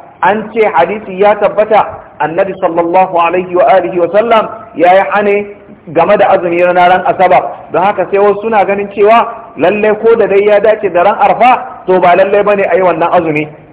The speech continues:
Sai na ga to ya dace in yi bayani. Akwai azumi nau'i nau'i ne kamar yadda malamai suka yi mana bayani. Azumi dai shine kamar yadda muka sani, mutum ya kame bakinsa tun daga fudowan alfijiri zuwa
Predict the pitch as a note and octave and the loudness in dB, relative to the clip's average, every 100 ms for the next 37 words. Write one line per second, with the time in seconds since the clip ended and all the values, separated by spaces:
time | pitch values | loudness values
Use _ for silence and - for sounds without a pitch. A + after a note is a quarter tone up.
0 | - F3+ G3+ G#3 A3+ G#3 F#3+ F#3+ G#3+ G3+ | -6 -2 -2 -2 -2 0 2 2 2 0
1 | G3+ F#3+ G3+ F#3+ G3+ A3 F#3 - - - | -2 -2 2 4 4 2 -4 -12 -20 -12
2 | - D3+ G#3+ A3 A#3 G#3+ G#3 G#3 A3 A#3 | -4 -2 0 2 2 0 -2 0 0 -2
3 | G#3+ G3 A3 A3+ G3 F#3+ G3+ F#3 G3+ G3 | -4 -2 -2 -2 -4 -4 -2 -2 0 0
4 | F3+ E3+ F3 F#3 - F3+ F3+ E3+ E3+ F#3+ | 0 2 0 -4 -4 -2 0 2 2 2
5 | - - - - - G#3 A3+ G#3+ G#3+ A3 | -2 -10 -18 -14 -2 0 0 -2 0 0
6 | G#3+ A3+ G#3 G3 G3 A3 G3+ G#3+ G#3 A3 | 0 -4 -4 -2 -2 -2 -2 -2 -2 -2
7 | A#3+ G3 - - - D3 A3 G#3 F#3+ A3+ | -2 -4 -10 -20 -12 -6 -4 -4 -2 0
8 | B3 A3+ F#3 E3+ E3+ G#3 G3+ G#3 A#3+ A3+ | 2 2 2 2 0 -6 -6 -6 -4 -2
9 | F3 - G#3 A3+ G3+ G3+ F#3 F3+ G3+ G3+ | -2 -4 -2 2 2 2 0 -2 -4 -2
10 | A3 A#3 - - C3+ G3 G3 | -2 -6 -16 -18 -2 2 2